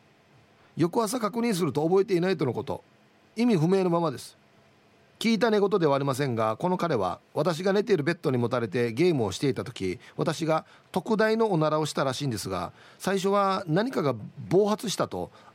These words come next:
慌ててテレビやら台所に行ったそうです。では、今日は家でのんびり聞いてますね。武蔵さん、これ後ろのエピソードの方が強いな。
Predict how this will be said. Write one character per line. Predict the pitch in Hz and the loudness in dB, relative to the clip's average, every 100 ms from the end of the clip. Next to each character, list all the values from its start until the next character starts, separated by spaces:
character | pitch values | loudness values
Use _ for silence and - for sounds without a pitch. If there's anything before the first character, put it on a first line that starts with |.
| - | -2
慌 | 208 202 | 0 0
て | 202 | 0
て | 202 | 0
テ | 202 | 4
レ | 208 | 4
ビ | 214 | 4
や | 185 | 2
ら | 117 | 2
台 | 101 143 | 2 0
所 | 147 151 156 | 0 0 0
に | 156 | 0
行 | |
っ | |
た | 123 | -2
そ | 101 | -2
う | 87 | -6
で | - | -8
す。 | - _ _ _ _ - | -16 _ _ _ _ -4
で | 139 | 0
は、 | 131 123 - - | 2 0 -4 -2
今 | 156 | 2
日 | |
は | 123 113 | 2 2
家 | 147 | 0
で | 135 117 | 0 0
の | 131 | -2
ん | |
び | 135 | -2
り | |
聞 | 135 - | -4 -6
い | |
て | 123 | -6
ま | 87 | -6
す | 95 | -8
ね。 | 87 - _ - - - - - _ - _ - - | -10 -12 _ -20 -20 -20 -20 -20 _ -20 _ -20 -6
武 | 180 | -2
蔵 | 302 | 0
さ | 233 156 | 0 -2
ん、 | |
こ | 135 | 0
れ | 156 - | 0 -2
後 | 208 294 | -2 0
ろ | 285 | 2
の | 339 | 2
エ | 285 | 0
ピ | 285 | 0
ソ | 202 | 0
ー | |
ド | 139 | 0
の | 120 | 0
方 | 117 | 0
が | 110 | 0
強 | - 151 | 0 2
い | 139 | 2
な。 | 127 | 0